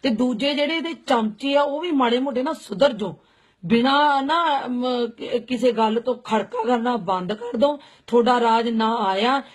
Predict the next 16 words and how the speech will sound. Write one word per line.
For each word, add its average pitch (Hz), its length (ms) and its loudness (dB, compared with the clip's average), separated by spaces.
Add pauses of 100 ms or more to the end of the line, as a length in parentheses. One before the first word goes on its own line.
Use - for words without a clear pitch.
(240)
ਜਿਵੇਂ 262 260 0
ਉਹ 277 220 0
ਨਹੀਂ, 320 140 -4
ਅਹ, 233 800 -2
ਰਾਜ 226 280 2
ਬਰਾੜ 220 260 2
ਦੇ 214 120 2
ਗੀਤ, 214 300 -4
ਅਹ, 220 320 -2
ਵਾਂਗੂ 214 240 0
ਤੁਹਾਡੇ 214 220 -6
ਨਾਲ 220 140 0
ਤਾਂ 220 100 0
ਉਹ 208 280 -4
ਹੋਣੀ 202 320 -4
ਆ, 233 180 -2